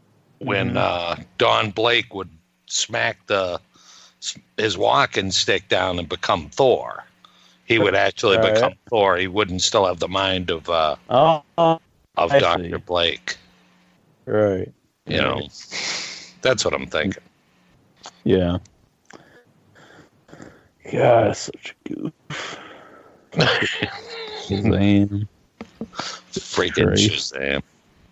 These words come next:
Speaker 2: So,
Speaker 1: Oh, yeah,
Speaker 2: uh, let's see.
Speaker 1: nineteen thirty-nine, Neil, it came out.
Speaker 2: Oh,
Speaker 1: So, yeah,
Speaker 2: damn.
Speaker 1: so he's been around for a while.
Speaker 2: We're gonna get a, a contrasting view here because on the line is Robbie Scar, and I'm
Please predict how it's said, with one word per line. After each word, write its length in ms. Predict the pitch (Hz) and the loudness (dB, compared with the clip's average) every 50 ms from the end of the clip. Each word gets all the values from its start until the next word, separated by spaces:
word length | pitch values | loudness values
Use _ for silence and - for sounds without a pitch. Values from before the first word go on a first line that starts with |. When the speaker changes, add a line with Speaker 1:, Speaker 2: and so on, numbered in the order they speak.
| _ _ _ _ _ _ _ - _ - - - - | _ _ _ _ _ _ _ -20 _ -20 -20 -20 -4
Speaker 2:
So, 160 | - - 135 | 2 4 6
Speaker 1:
Oh, 40 | 131 | 8
yeah, 180 | 131 135 135 | 8 6 6
Speaker 2:
uh, 500 | - - 143 95 127 131 135 135 139 139 | 6 4 4 6 8 8 8 8 8 8
let's 180 | 147 160 - - - | 6 4 2 -2 -8
see. 100 | - 180 | -6 -4
Speaker 1:
nineteen 120 | 170 139 - | -4 -2 0
thirty-nine, 720 | - 165 170 175 160 160 151 143 139 143 151 147 131 107 | 2 2 2 2 2 2 2 2 2 2 0 0 0 -2
Neil, 300 | 90 85 76 67 53 50 | -4 -4 -6 -6 -8 -8
it 140 | 55 73 - | -10 -12 -12
came 260 | - - 78 69 67 | -8 -8 -8 -6 -6
out. 220 | 64 57 53 52 - _ _ _ _ _ _ _ _ _ _ _ _ - | -8 -8 -8 -10 -12 _ _ _ _ _ _ _ _ _ _ _ _ -2
Speaker 2:
Oh, 140 | 147 151 180 | 2 4 4
Speaker 1:
So, 60 | 185 | 4
yeah, 340 | 127 95 104 131 165 170 143 | 4 2 2 2 2 2 2
Speaker 2:
damn. 140 | 110 98 95 | 0 -2 -4
Speaker 1:
so 120 | - 95 90 | -4 -4 -2
he's 180 | 87 110 101 | -2 -2 -2
been 160 | 92 - 110 101 | 0 0 0 0
around 320 | 98 95 95 95 90 - | 2 0 0 0 -2 -4
for 180 | - - 80 71 | -4 -4 -4 -4
a 60 | 65 | -4
while. 280 | 62 57 53 - - - _ _ _ _ _ _ _ _ _ _ _ _ _ - | -6 -8 -8 -10 -12 -20 _ _ _ _ _ _ _ _ _ _ _ _ _ 0
Speaker 2:
We're 240 | 139 135 147 175 196 190 | 4 6 6 6 6 4
gonna 220 | 220 269 277 262 | 6 6 6 8
get 140 | 233 240 226 226 220 208 214 208 190 - _ _ _ _ - | 8 8 8 8 8 8 6 4 2 -4 _ _ _ _ -2
a, 520 | 214 190 156 151 156 160 156 143 139 139 | 0 4 6 8 8 8 8 8 6 6
a 60 | 139 135 _ - | 4 2 _ 0
contrasting 800 | - 175 180 185 185 180 - - 175 170 160 - - 147 139 131 | 4 6 6 6 4 2 2 4 4 4 4 4 0 -4 -2 0
view 180 | 131 135 131 123 | 0 2 2 2
here 260 | 113 104 98 98 95 | 2 2 2 2 0
because 300 | 90 104 - 120 113 113 | -2 -2 -2 -2 0 4
on 200 | 135 151 165 180 | 4 4 4 6
the 80 | 185 170 | 4 4
line 240 | 156 151 151 147 139 | 4 4 4 4 2
is 100 | 127 113 | 2 2
Robbie 380 | 117 131 139 143 135 135 135 | 4 6 8 8 6 4 0
Scar, 640 | 123 - - _ - 131 117 113 110 110 113 113 113 | -6 -6 -10 _ 2 4 6 8 8 8 6 4 4
and 100 | 107 107 | 2 -2
I'm 80 | 110 | -4